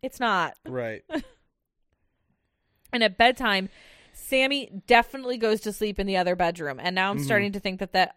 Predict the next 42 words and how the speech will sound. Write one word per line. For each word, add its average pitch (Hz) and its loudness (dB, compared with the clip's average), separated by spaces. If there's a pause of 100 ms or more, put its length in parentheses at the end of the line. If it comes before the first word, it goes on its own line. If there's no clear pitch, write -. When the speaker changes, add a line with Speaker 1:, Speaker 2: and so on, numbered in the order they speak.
Speaker 1:
other 202 -2
bedroom 190 0
is 180 -6
just 180 -8
for 190 -8
singles. - -12 (440)
Speaker 2:
Yeah, 127 -6
I 117 -4
think 117 -12
so. 76 -16
Speaker 1:
That's 220 -4
kind 233 -2
of 196 -4 (400)
Speaker 2:
I 170 0
just 180 -6
think 226 -4
there's - -6 (120)
Speaker 1:
There's 254 6
seven 320 2
beds. 247 6
I 180 4
counted 233 0
Speaker 2:
Yeah, 214 6
Speaker 1:
that 196 4
night. 180 0
There 165 0
are 175 -2
Speaker 2:
but 165 -2
there's 208 6
Speaker 1:
seven 214 0
Speaker 2:
seven 175 4
Speaker 1:
beds. 156 -6
Speaker 2:
partners. 170 -2 (840)
Speaker 1:
Plus 226 4
her. 185 -4 (380)
Speaker 2:
Right. 156 -2
So, 147 -2
I 151 -4
mean, 147 -4
I 123 -6
just 139 -10
think 139 -4